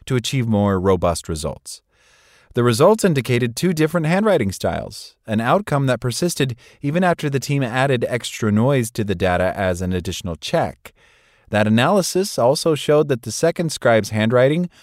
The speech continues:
was more variable than that of the first,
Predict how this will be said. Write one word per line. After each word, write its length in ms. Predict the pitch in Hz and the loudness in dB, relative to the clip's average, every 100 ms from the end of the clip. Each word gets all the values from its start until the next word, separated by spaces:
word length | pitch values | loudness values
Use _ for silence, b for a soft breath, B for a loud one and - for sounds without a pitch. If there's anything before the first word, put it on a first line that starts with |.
| b | b
was 160 | - 123 | -2 0
more 220 | 131 131 | 2 2
variable 720 | 127 160 175 92 82 76 85 - | 4 4 4 2 -2 -6 -10 -6
than 160 | 95 | -2
that 160 | 95 82 | -2 -4
of 120 | 85 | -6
the 80 | 113 | -6
first, 520 | - 196 - - - | 0 0 0 -10 -20